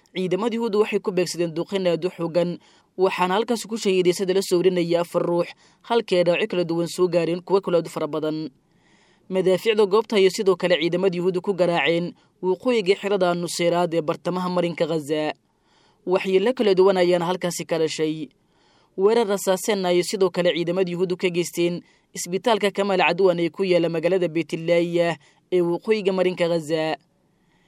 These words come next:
Deegaanka Ribaad ee ku yaala mashruuca Beytlaahiya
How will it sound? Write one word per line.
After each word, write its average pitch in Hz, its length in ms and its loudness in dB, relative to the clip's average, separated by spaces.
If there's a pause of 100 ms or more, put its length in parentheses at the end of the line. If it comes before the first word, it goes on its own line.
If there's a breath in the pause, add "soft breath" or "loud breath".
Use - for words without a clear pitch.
(300)
Deegaanka 208 460 2
Ribaad 190 380 2
ee 180 80 4
ku 196 160 -2
yaala 180 260 4
mashruuca 170 400 0
Beytlaahiya 175 880 0